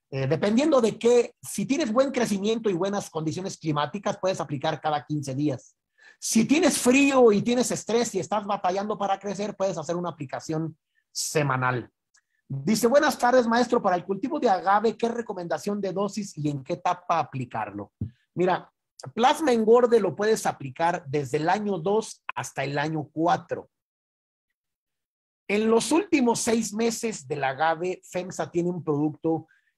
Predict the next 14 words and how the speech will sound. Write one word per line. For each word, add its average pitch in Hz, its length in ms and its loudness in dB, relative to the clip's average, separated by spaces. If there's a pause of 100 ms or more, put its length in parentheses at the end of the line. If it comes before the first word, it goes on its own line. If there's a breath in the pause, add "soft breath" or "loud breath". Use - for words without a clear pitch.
(140)
que 165 80 -2
es 156 120 -2
exclusivo 165 540 -2
para 147 240 2
agave 156 320 0
y 147 100 -2
caña 170 380 -4
que 156 100 -10
se 139 100 -12
llama 156 280 -4
Plasma 165 640 -2
A 143 220 0
R 151 300 -6
T. 190 240 -14